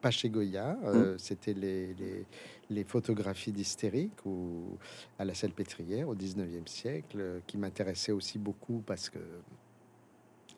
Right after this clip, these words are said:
Speaker 1: il y avait, il y avait Freud, euh, quelque part, et, et la psychanalyse est tout à fait essentielle dans, dans, dans mon, dans ma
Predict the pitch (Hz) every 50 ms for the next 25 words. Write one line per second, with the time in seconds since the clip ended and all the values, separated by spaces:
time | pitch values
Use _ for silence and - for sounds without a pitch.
0 | - - - - - - - - 107 104 101 98 92 110 107 104 104 101 98 95
1 | 101 101 104 104 110 107 107 117 104 - - - 143 151 160 143 127 117 107 107
2 | 104 104 101 95 - 110 101 - - 127 - - 156 147 131 113 104 101 101 101
3 | - 110 98 101 98 95 - - 120 104 - 113 110 110 107 107 104 110 110 107
4 | 101 95 95 92 92 92 90 90 90 90 87 - - - - - - - 123 -
5 | 131 117 - - 120 113 101 - - 107 101 - - - 139 143 143 117 104 101
6 | 98 95 95 92 92 92 90 90 90 90 90 90 90 - - - - - - -
7 | - - - 107 107 107 107 - 135 107 110 107 104 101 98 101 95 95 95 92
8 | 92 92 92 90 98 101 95 95